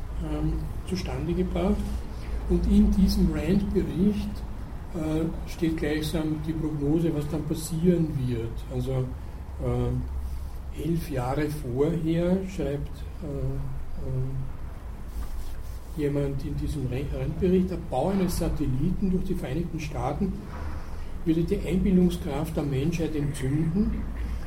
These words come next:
und in der Welt Auswirkungen haben, die mit der Explosion der Atombombe verglichen werden könnten. Da die Beherrschung der Elemente ein zuverlässiges Zeichen des materiellen Fortschritts ist,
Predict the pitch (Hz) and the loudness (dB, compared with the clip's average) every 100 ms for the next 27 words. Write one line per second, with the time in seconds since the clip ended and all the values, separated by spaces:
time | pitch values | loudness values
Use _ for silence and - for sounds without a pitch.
0 | - - 156 160 156 143 160 151 156 180 | -6 0 2 2 4 4 4 2 2 4
1 | 185 180 175 175 160 143 147 170 160 156 | 4 6 4 4 2 0 0 0 2 0
2 | 156 151 - 165 - 147 147 147 143 143 | 0 -2 -2 -2 0 0 2 0 2 2
3 | 156 139 127 131 - - 135 127 127 120 | 2 2 0 -2 -4 -4 -2 -2 -2 -2
4 | 127 - 113 117 - 64 - - - - | -4 -4 -4 -4 -6 -8 -8 -8 -8 -8
5 | - - - - - 143 143 151 165 180 | -8 -8 -10 -8 -6 -2 2 4 6 4
6 | 214 185 160 147 147 131 139 202 208 165 | 4 2 2 2 2 2 2 2 0 0
7 | 147 127 131 185 185 156 156 - 143 139 | 0 0 2 2 4 4 2 -2 -4 -4
8 | - 131 180 180 175 156 147 147 135 131 | -2 0 2 2 0 -2 -4 -2 0 0
9 | 156 202 - - 143 - 190 190 | 0 -2 0 -2 0 2 2 0